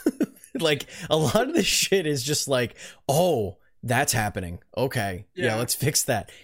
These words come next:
Speaker 1: This should be called the one point oh. <laughs> Like,
Speaker 2: Yeah.
Speaker 1: um, Ice Py-, Pylon could consume mana but wouldn't activate on slopes, terrain, or off a ledge. I do remember that when I was messing around with it. It's weird. Um, basically, if you,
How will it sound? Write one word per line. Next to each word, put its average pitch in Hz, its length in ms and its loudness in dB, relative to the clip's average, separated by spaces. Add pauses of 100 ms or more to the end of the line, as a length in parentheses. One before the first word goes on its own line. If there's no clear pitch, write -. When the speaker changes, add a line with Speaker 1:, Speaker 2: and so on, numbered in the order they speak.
Speaker 1:
This 208 140 2
should 254 180 2
be 208 120 2
called 160 400 0
the 123 480 -4
one 135 280 0
point 123 240 -2
oh. 76 220 -8 (280)
<laughs> 254 80 2 (440)
Like, 123 300 -4 (200)
Speaker 2:
Yeah. 165 200 -4 (260)
Speaker 1:
um, 139 540 2 (760)
Ice 190 180 2
Py-, 180 360 2
Pylon 170 300 2
could 147 160 -4
consume 151 320 0
mana 147 180 2
but 131 100 0
wouldn't 120 260 -2
activate 113 280 -2
on 104 140 -4
slopes, 117 400 -2
terrain, 107 260 -4
or 101 140 -2
off 104 140 -6
a - 20 -6
ledge. 113 280 -4
I 110 120 -6
do 107 140 -6
remember 101 360 -6
that 110 320 -4 (260)
when 113 120 -2
I 107 40 0
was 107 120 -4
messing 113 260 -2
around 110 260 -2
with 110 140 -6
it. 113 240 -2 (280)
It's - 100 -16
weird. 110 340 -4 (380)
Um, 104 480 -2
basically, 143 560 2
if 131 180 0
you, 151 160 -2